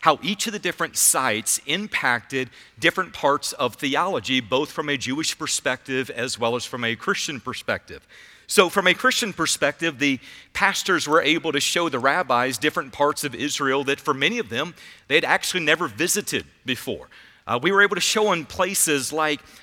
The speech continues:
the Mount of Olives or the Garden of Gethsemane, uh, Caiaphas's house, as well as the Garden Tomb. In each of those different places, we would talk about the significance of the site, as where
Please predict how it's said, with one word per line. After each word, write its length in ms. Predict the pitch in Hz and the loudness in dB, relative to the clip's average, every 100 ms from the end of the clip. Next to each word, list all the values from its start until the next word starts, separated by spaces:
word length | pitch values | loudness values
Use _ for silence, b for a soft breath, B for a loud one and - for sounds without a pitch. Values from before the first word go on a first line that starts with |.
| B 110 | B -2
the 120 | 139 | 4
Mount 320 | 147 175 170 | 4 2 0
of 80 | 143 | 4
Olives 520 | 143 151 95 95 - | 4 4 0 -4 -2
or 140 | 120 | -2
the 100 | 107 | -2
Garden 380 | 98 123 143 147 | 0 4 4 2
of 80 | 120 | 0
Gethsemane, 720 | 135 131 - - 151 117 80 _ b b | -2 0 -2 -2 -2 -6 -8 _ b b
uh, 180 | 107 98 - | -6 -4 -6
Caiaphas's 880 | - 165 175 160 156 127 123 117 | 2 4 4 -2 -2 -2 -2 -4
house, 580 | - - 147 110 85 - | -6 0 2 2 0 -2
as 180 | 127 107 | -2 0
well 220 | 135 143 | 2 2
as 220 | 135 - | 2 -2
the 100 | - | -6
Garden 400 | 113 131 131 120 | 2 2 2 -2
Tomb. 380 | 101 156 117 73 B B B B | -6 -4 -6 -10 B B B B
In 80 | - | 2
each 180 | 175 196 | 2 4
of 60 | 185 | 2
those 180 | 165 | 4
different 280 | 165 165 147 | 4 2 0
places, 480 | 127 156 185 151 113 | 0 0 0 -4 0
we 100 | 143 | 0
would 160 | 143 - | 0 -2
talk 320 | - 185 - | 0 0 0
about 260 | 135 139 | -2 -2
the 60 | 147 | -2
significance 840 | - 147 120 139 160 170 156 135 | -2 -2 -2 -2 -2 -4 -4 -4
of 100 | 117 | -6
the 60 | 113 | -2
site, 520 | - 165 160 196 - B B B | 0 0 -4 -8 -12 B B B
as 220 | 143 151 117 | -2 0 2
where 400 | 131 175 180 | 2 2 -2